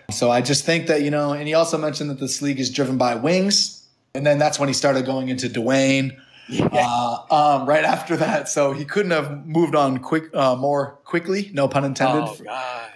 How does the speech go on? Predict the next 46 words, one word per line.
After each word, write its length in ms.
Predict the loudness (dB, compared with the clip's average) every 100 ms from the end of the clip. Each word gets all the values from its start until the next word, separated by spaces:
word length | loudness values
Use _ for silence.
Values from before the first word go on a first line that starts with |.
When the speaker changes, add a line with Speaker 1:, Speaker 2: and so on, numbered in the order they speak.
| -4
Speaker 1:
That 200 | 0 4
was 200 | 4 2
a, 40 | 0
Speaker 2:
Ah. 180 | -4 -8
Speaker 1:
that 220 | -2 0 0
was 140 | -2
not 180 | 0 2
on 140 | 0
purpose, 440 | -2 -6 -4 -6 -2
honestly. 480 | -2 -2 -4 -4 -10
It 240 | -8 -8
came 200 | -4 -2
Speaker 2:
I 40 | -2
know. 60 |
Speaker 1:
out. 240 | -4 -6 -12
Speaker 2:
It's, 160 | -14 -16 -14
it's 140 | -8
a 60 | -6
word 260 | -2 -2 -4
that 100 | -18
you 160 | _
use 200 | -20 -20
a 60 | -18
lot 300 | -12 -12 -12
and 120 | -16 -20
you 60 |
don't 200 | -18 -18 -18
realize 360 | -16 -12 -12
it 80 | -14 _
till 80 | -20
you 100 | -20
talk 260 | -12 -12
about 220 | -10 -12 _
the 60 |
Knicks. 500 | -20 -20 -20 -20 _ -6
Speaker 1:
Exactly. 520 | -2 0 0 -2 -8
Speaker 2:
And 80 | -14
you're 80 | -16
using 260 | -18 -18 -14
it 160 | -16 -14
in, 80 | -10
like, 140 | -8
every 220 | -8 -12
sentence 540 | -16 -16 -16 -18 -20 -20
and 100 |
it, 80 | -20